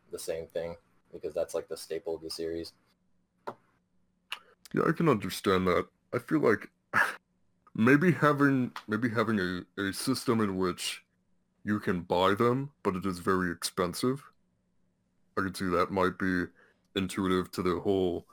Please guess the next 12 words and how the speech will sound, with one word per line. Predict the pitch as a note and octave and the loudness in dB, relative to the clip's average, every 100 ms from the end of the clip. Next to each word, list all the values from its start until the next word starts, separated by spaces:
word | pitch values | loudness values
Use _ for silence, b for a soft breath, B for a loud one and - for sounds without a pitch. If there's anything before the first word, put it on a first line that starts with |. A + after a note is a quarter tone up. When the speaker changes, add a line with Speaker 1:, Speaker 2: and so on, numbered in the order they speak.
| b b _ | b b _
Speaker 2:
play | - G2 | -2 0
with | G2 | 0
your | F#2+ F2+ | -2 -2
friends | G2 F2+ F2 F2 - - | 0 0 0 -6 -8 -4
in | G#2 | -2
Dark | F#2+ F2+ F#2+ | 2 2 2
Souls, | - - E2+ F2 - _ _ _ - | -2 -6 -6 -10 -14 _ _ _ -10
Speaker 1:
Mm-hmm. | F2+ E2 D2 _ _ _ _ _ _ _ - | -8 -8 -14 _ _ _ _ _ _ _ 0
Speaker 2:
rather | F#2+ F#2 | 0 0
than | F2 E2 | -2 -4
sort | - G2+ | -6 -4
of | F2 | -4